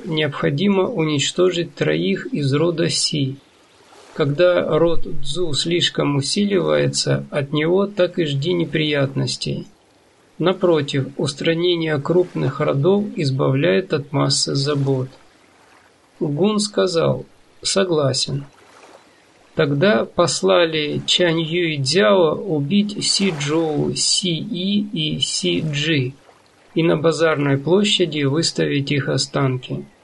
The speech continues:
После этого Ли Гун направился с визитом в дом Цзяньши, но Луань Шу и Чжун Хань Янь перехватили его и пленили.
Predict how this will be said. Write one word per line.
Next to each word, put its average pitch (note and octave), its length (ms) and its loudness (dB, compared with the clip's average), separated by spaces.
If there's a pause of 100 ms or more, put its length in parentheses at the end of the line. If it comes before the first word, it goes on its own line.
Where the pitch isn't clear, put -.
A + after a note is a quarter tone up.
(600)
После F#3 440 2
этого F3+ 580 2
Ли D#3+ 260 0
Гун G3+ 460 0
направился E3+ 720 2
с - 140 0
визитом E3 640 0
в C3+ 260 0
дом F3+ 400 2 (240)
Цзяньши, D#3+ 800 0 (320)
но E3+ 200 4
Луань E3 340 2
Шу A3 400 -2
и E3 440 -2 (140)
Чжун D#3+ 460 -2
Хань F#3+ 500 0
Янь F#3+ 420 2
перехватили D3+ 840 0
его E3 480 2
и F#3 220 -4
пленили. C3 720 0